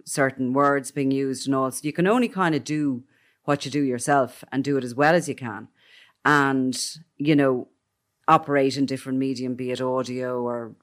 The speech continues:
you know, television or newspaper or whatever. Um, I do think that you're only hearing, in a way,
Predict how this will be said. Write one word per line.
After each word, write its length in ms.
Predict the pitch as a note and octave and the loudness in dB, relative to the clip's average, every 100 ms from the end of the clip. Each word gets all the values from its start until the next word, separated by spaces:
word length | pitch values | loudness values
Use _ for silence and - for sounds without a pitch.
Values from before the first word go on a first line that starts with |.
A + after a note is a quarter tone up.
| - | -8
you 120 | A#2 | -4
know, 100 | A2+ | -4
television 600 | A2+ C3+ C3 C3 A#2+ B2 | 0 2 2 0 -2 -4
or 120 | A#2 | -2
newspaper 540 | A#2+ C#3+ C#3+ D3 C3+ A#2+ | 0 0 0 -4 -4 -4
or 60 | |
whatever. 460 | A#2 B2 D3 E3 E3 _ - - _ _ - | -4 0 0 0 -6 _ -20 -20 _ _ -2
Um, 400 | C#3+ D3 C#3+ C3+ - _ - | 2 4 4 2 -2 _ 2
I 100 | E3 | 2
do 320 | E3+ G#3+ C4 | 2 0 0
think 440 | B3+ G#3 F#3 D3 | 0 0 2 2
that 440 | E3 D3 B2+ - - _ _ _ _ _ _ _ - | 0 0 0 -4 -12 _ _ _ _ _ _ _ 0
you're 240 | D#3+ E3 | 4 6
only 560 | E3 E3+ D#3+ D3 C3 - _ _ | 6 4 4 2 0 -8 _ _
hearing, 680 | - F3+ E3 D3+ C#3 B2 - _ | -4 2 4 4 2 0 -6 _
in 160 | - D3+ | -2 0
a 60 | C#3+ | 2
way, 520 | C#3+ C#3 C3+ C3 | 2 2 0 -2